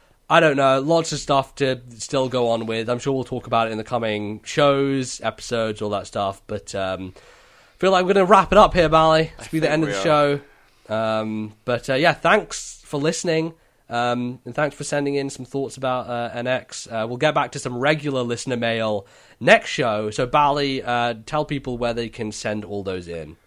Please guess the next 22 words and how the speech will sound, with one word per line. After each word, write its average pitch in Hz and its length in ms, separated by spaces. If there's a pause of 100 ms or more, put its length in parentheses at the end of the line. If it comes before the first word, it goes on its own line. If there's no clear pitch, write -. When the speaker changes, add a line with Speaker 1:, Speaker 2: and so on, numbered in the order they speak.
(160)
Speaker 2:
Please 170 320
send 156 340
all 143 160
your 147 140
emails 131 600
to 123 160
this 131 260
nintendo 123 580
life 113 380
at 95 160
gmail 113 460
dot 101 260
com. 101 420
That 98 200
is - 160
this 127 360
nintendo 101 720
life 92 440 (100)
at - 300 (120)
gmail 98 580 (100)
dot - 300 (500)
com. - 340